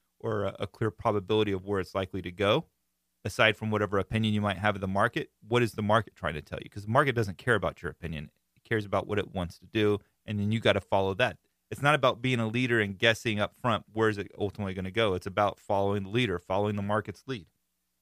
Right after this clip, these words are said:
And in doing so, that's gonna require a lot of patience. Patience at times when the market's not showing you what its true intentions are,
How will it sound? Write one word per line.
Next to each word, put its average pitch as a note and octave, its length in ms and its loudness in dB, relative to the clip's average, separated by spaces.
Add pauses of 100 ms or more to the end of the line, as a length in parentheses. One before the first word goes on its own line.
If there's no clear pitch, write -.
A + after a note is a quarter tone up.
(120)
And C3 120 4
in A#2+ 120 2
doing D#3+ 240 6
so, A2 160 0
that's G2 200 2
gonna A2 180 0
require G2+ 360 2
a G#2 80 4
lot E2+ 200 0
of F2+ 80 -2
patience. - 540 -2 (320)
Patience A2+ 280 -2
at G#2+ 120 -8
times A2 260 2
when G#2+ 80 -4
the G2 80 -6
market's G#2 380 0
not A#2 200 0
showing C3+ 340 0
you A2 180 0 (760)
what A2 200 2
its F#2+ 100 -6
true A#2+ 300 -4
intentions G#2+ 500 -4
are, G2+ 240 -2